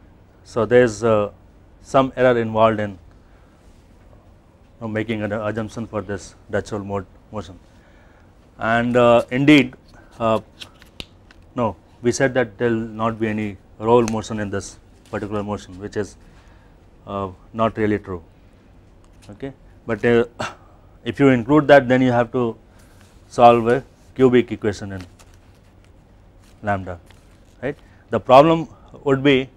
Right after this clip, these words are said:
you will be able to solve a cubic equation, right, uh, even by hand. But the problem would be you will, uh, see lot of other parameters coming into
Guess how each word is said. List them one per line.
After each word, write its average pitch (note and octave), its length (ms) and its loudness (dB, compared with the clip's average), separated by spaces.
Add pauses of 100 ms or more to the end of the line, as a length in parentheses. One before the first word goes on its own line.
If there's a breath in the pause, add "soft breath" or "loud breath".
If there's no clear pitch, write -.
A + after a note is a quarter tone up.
you B2 80 4
will D3 160 8
be D3 100 8
able C3+ 180 6
to C3 80 4
solve A2 360 4 (280)
a G#2+ 80 -8
cubic G#2+ 340 -4
equation, F#2+ 380 -14 (520)
right, C#3+ 160 -6 (640 soft breath)
uh, A2+ 240 -6 (100)
even A#2+ 220 0
by A2+ 140 4
hand. G2 280 -4 (800 soft breath)
But G#2+ 120 -8
the A2+ 80 -4
problem C#3 360 4
would C#3+ 160 2
be C#3+ 160 4
you C3 100 4
will, C3+ 240 6 (220)
uh, A2+ 260 6 (200)
see C3+ 260 -2
lot B2 240 6
of C3 100 4
other B2 240 4
parameters A#2 640 0
coming A2 280 -6
into G2+ 400 -4